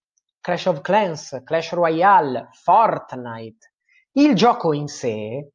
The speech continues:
al di là delle valutazioni pedagogiche o genitoriali che chiunque di noi può legittimamente fare, il gioco in sé, vi dicevo, non è criminale,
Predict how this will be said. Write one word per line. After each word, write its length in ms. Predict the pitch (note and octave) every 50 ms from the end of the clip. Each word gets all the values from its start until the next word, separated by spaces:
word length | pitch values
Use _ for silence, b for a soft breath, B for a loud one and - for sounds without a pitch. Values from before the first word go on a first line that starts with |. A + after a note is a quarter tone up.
| _ _ _
al 160 | G#3+ G#3+ G3
di 140 | E3 F3 E3+
là 160 | F#3 F3+ D#3+
delle 240 | C#3+ G3 F#3 F#3+ -
valutazioni 680 | D3+ D#3+ E3 D#3+ - D#3 C#3+ - - F3+ E3 D#3+ -
pedagogiche 1000 | - - G3+ D#3 E3 D3+ D#3 D3+ C3+ B2+ A2+ A#2+ A2+ - - A#2 A#2+ - _ _ _ _
o 120 | F#3+ F#3
genitoriali 880 | E3 C#3 F#3 E3+ F3 E3+ F3 F3 E3 E3+ F#3+ G#3+ A#3 B3 A#3 B3 B3+ B3+ -
che 180 | - G3 F#3
chiunque 420 | - - B3 C4 C4+ A#3 A#3 - E3
di 100 | D#3+ E3+
noi 280 | F#3+ G3+ F3+ D3 C3+
può 220 | C3+ - F3+ E3 D3+
legittimamente 960 | F#3+ B3 C#4 A3+ D#3 F#3+ F#3+ - D#3+ C#3+ C3+ B2+ B2+ C3 B2+ A#2+ A#2+ B2+ A#2+
fare, 400 | - B2 A2+ A2 A2+ C#3 E3+ _ _ _ _ _ _ _ _ _ _ _
il 140 | - E4 D4
gioco 220 | F#4 F4+ F#4 E4+
in 100 | D#4+ D4
sé, 320 | - - - E4 E4+ D#4+ A#3
vi 100 | B3+ A#3+
dicevo, 400 | C4 B3+ - D#4 D#4+ B3+ C#4 C4+
non 160 | C#4 D4 D#4
è 280 | E4 D4+ - - - -
criminale, 760 | - A3 F#3+ F#3 E3+ D#3 D3 D3 C#3+ C3 A#2 A2 G#2 G#2+ _